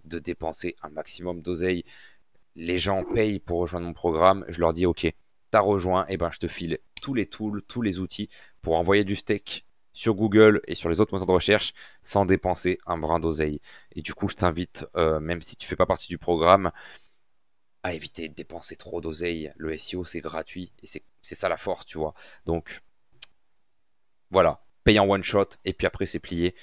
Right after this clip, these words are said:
Tu peux même désinstaller l'application. Voilà, j'espère que c'est OK pour toi. J'espère que t'as kiffé ce petit tool. J'espère que tu ne, tu ne le connaissais pas et que du coup tu veux être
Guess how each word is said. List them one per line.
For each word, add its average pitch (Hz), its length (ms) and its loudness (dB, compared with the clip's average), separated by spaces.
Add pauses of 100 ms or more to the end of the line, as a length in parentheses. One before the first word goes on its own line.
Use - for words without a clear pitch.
(100)
Tu - 140 -12
peux - 80 -10
même 98 180 -6
désinstaller 92 400 -2
l'application. 85 500 -4 (420)
Voilà, 90 420 6
j'espère 110 380 -4
que - 60 -12
c'est 139 100 0
OK 127 200 -2
pour - 180 -8
toi. 101 280 0
J'espère 101 380 -6
que - 60 -20
t'as 95 80 -8
kiffé - 420 -8 (360)
ce - 160 -6
petit - 220 -8
tool. 120 420 2
J'espère 92 380 2
que - 60 -20
tu 95 180 -6
ne, 90 40 -6 (200)
tu - 160 -10
ne - 20 -2
le 95 100 0
connaissais 101 360 -4
pas 110 220 2
et 90 60 -2
que 82 40 -10
du 87 100 -4
coup 110 300 4
tu - 180 -10
veux 85 160 2
être 90 160 2